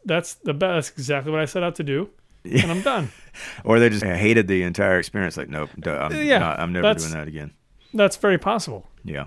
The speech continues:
Speaker 1: We got a, a qu-, quite a gaggle of producers.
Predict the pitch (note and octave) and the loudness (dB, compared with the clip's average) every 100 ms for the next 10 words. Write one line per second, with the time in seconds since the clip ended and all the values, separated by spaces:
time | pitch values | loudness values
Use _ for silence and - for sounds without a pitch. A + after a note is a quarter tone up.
0 | - G3 G3+ G3 F#3 E3 F3 D#3 F#3+ G#3+ | -4 2 4 6 6 6 6 4 2 -4
1 | - A#3 D4+ - A3 G3+ D#3 F3 F3 E3+ | -6 -6 -6 0 2 2 4 4 4 4
2 | D#3+ C3 - - E3 F#3+ - F3 G#3 | 2 0 -6 -6 0 0 2 -4 -4